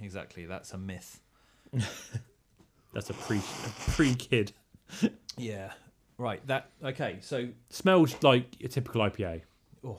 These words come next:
Speaker 1: got a bit up my nose then. Okay, so that is definitely a cloudy. You can't see through that.
Speaker 2: No.
Speaker 1: You can't see anything on the other side of that glass. It looks quite heavy. It's a five point one percent.
Speaker 2: Okay, it's
Speaker 1: So
Speaker 2: not
Speaker 1: that's quite a heavy beer as well.
Speaker 2: Yeah, but it's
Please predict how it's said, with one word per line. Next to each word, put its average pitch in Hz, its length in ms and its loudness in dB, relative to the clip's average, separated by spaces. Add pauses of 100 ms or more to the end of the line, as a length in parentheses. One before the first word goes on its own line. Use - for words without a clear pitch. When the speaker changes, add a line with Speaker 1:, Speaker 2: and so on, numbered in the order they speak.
(120)
Speaker 1:
got - 100 -14
a - 40 -18
bit 107 120 -10
up 82 60 -12
my 107 80 -10
nose 104 200 -6
then. 98 280 -8
Okay, 113 320 2
so 131 600 2
that 151 200 4
is 135 160 2
definitely 143 320 2
a 123 40 0
cloudy. 123 600 2 (500)
You 117 140 -4
can't 131 260 0
see 117 140 -4
through 117 260 0
that. 101 220 0 (160)
Speaker 2:
No. 107 200 0 (160)
Speaker 1:
You 117 80 -10
can't 117 260 -4
see - 100 -2
anything 117 220 -2
on 113 80 2
the 107 60 0
other 104 100 -4
side 113 160 -2
of 104 60 0
that 101 120 -4
glass. 101 520 0 (460)
It 110 120 0
looks 139 200 0
quite - 260 0
heavy. 135 200 0
It's - 120 -2
a 107 40 -4
five 147 380 -2
point 143 240 0
one 127 200 0
percent. 110 520 -4 (520)
Speaker 2:
Okay, 160 260 -2
it's 151 100 -4
Speaker 1:
So - 100 0
Speaker 2:
not 104 60 2
Speaker 1:
that's - 180 2
quite 143 180 4
a - 20 -2
heavy 139 260 0
beer 90 200 0
as 92 120 -4
well. 104 280 0 (100)
Speaker 2:
Yeah, 185 220 6
but 117 100 0
it's - 180 -6